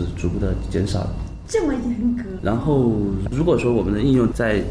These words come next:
Speaker 1: 添加了那个其他应用的一个推荐，就是说其他应用市场的一个推荐下载一个按钮的话，三六零上传的A P K里面内嵌了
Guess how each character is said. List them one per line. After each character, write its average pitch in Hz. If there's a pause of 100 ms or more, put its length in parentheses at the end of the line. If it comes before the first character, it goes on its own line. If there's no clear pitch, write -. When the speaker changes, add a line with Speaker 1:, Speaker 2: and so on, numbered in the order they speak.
(140)
Speaker 1:
添 147
加 135
了 104
那 107
个 104
其 -
他 135
应 135
用 120
的 101
一 92
个 98
推 -
荐， 143 (440)
就 135
是 123
说 123
其 123
他 139
应 165
用 151
市 147
场 110
的 104
一 101
个 107
推 151
荐 151
下 127
载 95 (160)
一 92
个 -
按 113
钮 87
的 -
话， 90 (260)
三 151
六 156
零 110
上 120
传 104
的 101
A -
P 107
K 110
里 95
面 87
内 143
嵌 120
了 92